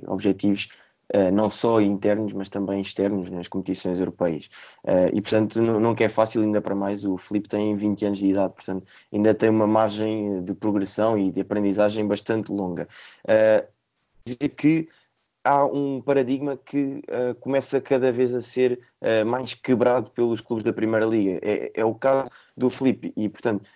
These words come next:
o Filipe ano passado jogava na Segunda Liga, no Estoril Praia, onde fez trinta e sete jogos e marcou três golos, e este ano impôs-se de caras na,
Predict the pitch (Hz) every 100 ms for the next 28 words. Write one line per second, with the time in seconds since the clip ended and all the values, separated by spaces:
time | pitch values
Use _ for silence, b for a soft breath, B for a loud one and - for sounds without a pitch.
0 | b 117 104 135 135 131 123 - 110 110
1 | 113 110 113 - 110 101 101 107 104 101
2 | 107 98 98 92 101 101 - 104 - 120
3 | 117 104 117 107 - 110 107 101 98 98
4 | 98 98 101 95 98 98 101 110 B B
5 | 120 135 127 139 139 - - 143 123 -
6 | 131 - 107 107 127 131 - 113 110 120
7 | b b 127 131 131 127